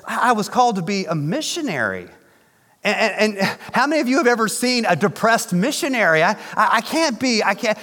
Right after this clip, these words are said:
this can't be right." And so the doctor prescribes medication, and she says when she goes to the pharmacy to get her medication, she cried. Because she thought in that moment, as a third-year university student,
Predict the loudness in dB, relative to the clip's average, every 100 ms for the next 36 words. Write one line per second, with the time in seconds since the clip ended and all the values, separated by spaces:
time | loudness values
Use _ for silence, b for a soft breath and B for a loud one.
0 | B -6 -6 -2 0 0 -2 -2 -4 -4
1 | -6 -4 -2 -2 -6 -14 -18 -20 b b
2 | b b b b -14 -10 0 4 4 2
3 | -2 -2 -2 2 4 2 0 0 0 0
4 | -2 -2 -2 -2 -4 -2 -2 -2 2 2
5 | 6 6 6 2 0 -4 B -4 -2 0
6 | 2 4 4 2 0 -2 0 -2 B B
7 | -4 0 2 2 0 0 -4 -6 -4 -6
8 | -6 -10 -12 -6 -4 -4 -8 -16 -20 _
9 | b b b b b b b -6 -2 0
10 | 4 4 2 0 2 2 2 4 4 2
11 | -4 -10 -16 -10 -6 -6 -2 0 0 -2
12 | -2 -2 -2 -4 -6 -4 -4 -4 -6 -8
13 | -10 -12 -8 -8 -8 -12 -16 -20